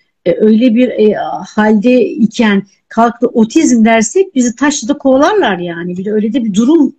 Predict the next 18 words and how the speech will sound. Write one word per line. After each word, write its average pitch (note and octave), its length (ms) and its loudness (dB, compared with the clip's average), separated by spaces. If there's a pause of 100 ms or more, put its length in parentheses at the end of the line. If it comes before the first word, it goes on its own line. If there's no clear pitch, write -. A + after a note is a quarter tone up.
(120)
çıkıyor E3+ 480 -2 (120)
işin - 360 -2
içine. D#3+ 420 -6 (300)
Şimdi G#3 420 0 (480)
biz B3+ 220 2
yaşadığımızı G3+ 680 0
biliyoruz, C#4 580 0
zor. G3 300 2 (580)
Fakat, C4 400 -2 (380)
hmm, F#3+ 640 0 (100)
hani G#3 240 2
eldeki A#3 480 0
şeyler C4+ 480 2
de F3+ 160 0
bunlar G3 640 0
şu - 260 -4
anda F3 280 0
maalesef. G3 840 0